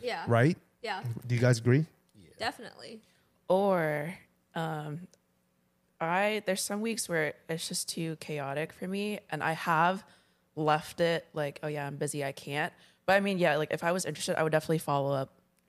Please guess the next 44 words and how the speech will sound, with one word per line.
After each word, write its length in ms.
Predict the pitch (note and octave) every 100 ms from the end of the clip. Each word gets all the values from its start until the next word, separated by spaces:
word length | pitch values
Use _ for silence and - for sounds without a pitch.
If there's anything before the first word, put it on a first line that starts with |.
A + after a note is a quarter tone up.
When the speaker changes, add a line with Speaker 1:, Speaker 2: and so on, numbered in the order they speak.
| -
Speaker 4:
eventually. 640 | D#3 D3 D#3 C#3+ C3+ C#3 F3 _ _ _ _ _ _ -
Just, 320 | F3 - -
just 180 | A#3+ -
because 220 | D4 C#4+
I 60 | B3+
c-, 120 | -
I 60 | G#3+
don't 80 | A3
wanna 160 | B3 A#3
say 360 | G#3+ F3+ F#3 - -
set 260 | - G#3 E3+
in 100 | F3
stone, 360 | - D#3 D3+
like, 160 | F3 D3+ - - _ _ -
"Hey, 260 | - D#3
can 220 | D#3 F3
we 160 | D#3 D#3
rain 240 | C#3 C#3
check 260 | C#3+ E3+ D#3
it, 160 | C#3 -
like, 180 | C#3+
at 180 | - C3+
this 340 | C#3+ D3+ - -
time 300 | - G3 G#3
frame?" 420 | A3+ A#3 A#3+ A3+
But, 260 | D#3+ D3 - _ _ _ _
you 60 | -
know, 80 | D#3
I 100 | C#3+
kinda 260 | E3+ D#3
just 180 | C#3+ C#3+
give 160 | D3+ C#3+
it 180 | C#3 -
until 340 | D3 - C#3+ C#3+
my 80 | D#3+
schedule's 420 | - D3+ D3+ -
more 140 | D#3 -
open. 320 | D3 C#3+ C#3
And, 140 | D3 - -
but 100 | -
I 80 | G3
mean, 140 | G3
I'll 280 | - G#3 F#3+ -
eventually 540 | D#3+ D#3 D#3+ D3 D3